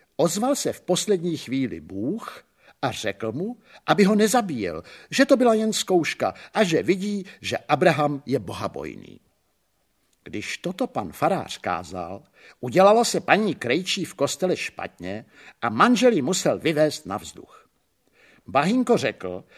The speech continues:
že si jeho matka představila, jak pan Krejčí je Abraham a má zabít jeho jako Izáka, a nervově to nevydržela.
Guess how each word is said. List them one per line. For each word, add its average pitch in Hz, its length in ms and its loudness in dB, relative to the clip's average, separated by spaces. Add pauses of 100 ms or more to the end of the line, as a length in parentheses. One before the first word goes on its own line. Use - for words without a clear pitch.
(140)
že 147 160 -4
si - 140 -4
jeho 202 200 4
matka 190 300 0
představila, 143 840 -4 (240)
jak 170 260 2
pan 247 240 2
Krejčí 190 520 -2
je 233 100 2
Abraham 143 640 -2 (200)
a 151 80 2
má 165 200 2
zabít 180 420 -2
jeho 120 460 0 (140)
jako 139 260 0
Izáka, 156 560 -4 (220)
a 127 100 0
nervově 147 480 4
to 170 100 0
nevydržela. 120 640 -4